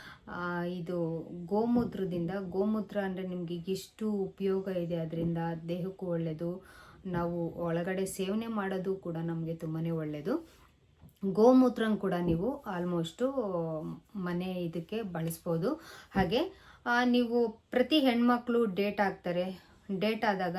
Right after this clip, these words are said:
ನೀವು ಗಂಜಲನ ಹಾಕೊಂಡು ಸ್ನಾನ ಮಾಡೋದ್ರಿಂದ ಕೂಡ ಮನ್-, ಮನೆಯಲ್ಲಿ ನೆಗೆಟಿವ್ ಎನರ್ಜಿ ಕೂಡ, ಆ, ಹೋಗುತ್ತೆ. ಹಾಗೆ ಈ ಇದಕ್ಕೆ ಹೋಗಿರ್ತಾರೆ, ಮಣ್ಣಿಗೆ ಹೋಗಿರ್ತಾರೆ, ಯಾರಾದ್ರು ಸತ್ತಿರೋದು ಮಣ್ಣಿಗೆ ಹೋದಾಗ ಅವೆಲ್ಲ ಇದ್ ಮಾಡಿದಾಗ,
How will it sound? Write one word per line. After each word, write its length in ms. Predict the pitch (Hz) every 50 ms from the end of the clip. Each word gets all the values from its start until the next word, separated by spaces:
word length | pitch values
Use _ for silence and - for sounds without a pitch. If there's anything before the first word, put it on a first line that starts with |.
| 185
ನೀವು 360 | 185 175 170 170 185 202 202
ಗಂಜಲನ 480 | 190 202 196 208 202 240 240 254 262 254 240
ಹಾಕೊಂಡು 480 | 208 185 185 165 - 185 180 175 190
ಸ್ನಾನ 340 | 190 190 - 180 165 170 175
ಮಾಡೋದ್ರಿಂದ 580 | 185 185 190 185 175 170 165 165 160 160 160 160
ಕೂಡ 260 | 160 160 - 165 156
ಮನ್-, 460 | 175 180 175 160 165 175 170 170 180
ಮನೆಯಲ್ಲಿ 580 | 190 185 185 196 214 208 185 165 160 170 190 214
ನೆಗೆಟಿವ್ 520 | 208 175 165 165 175 175 170 196 190 185
ಎನರ್ಜಿ 360 | 175 170 165 160 160 160 160
ಕೂಡ, 200 | 160 - 165 156 170 220 262 269 - - - - - - - - -
ಆ, 200 | 190 180 170 170
ಹೋಗುತ್ತೆ. 420 | 165 165 170 170 165 165 160 - 220 254 269 - - - - -
ಹಾಗೆ 400 | 196 190 190 185 202 214 214 214 - - - _ -
ಈ 380 | 208 208 208 208 208 202 190 185 185 185 180 180 180 180 165 - - - - _ _ _ - 208
ಇದಕ್ಕೆ 360 | 190 196 190 254 254 254 254
ಹೋಗಿರ್ತಾರೆ, 500 | 220 220 202 190 175 165 - 170 170 170
ಮಣ್ಣಿಗೆ 400 | 175 180 190 208 233 254 277 262
ಹೋಗಿರ್ತಾರೆ, 580 | 269 254 233 220 214 196 190 - 180 175 185
ಯಾರಾದ್ರು 380 | 190 170 165 170 180 180 180 202
ಸತ್ತಿರೋದು 920 | 196 - 208 202 - - 233 233 233 220 214 220 220 208 185 220 220 214
ಮಣ್ಣಿಗೆ 380 | 214 196 185 190 196 208 214 208
ಹೋದಾಗ 400 | 208 202 190 180 185 180 175 190
ಅವೆಲ್ಲ 640 | 185 185 - - - 190 180 180 180 185 190 185 185
ಇದ್ 180 | 180 180 165
ಮಾಡಿದಾಗ, 420 | 175 175 170 170 170 160 160 156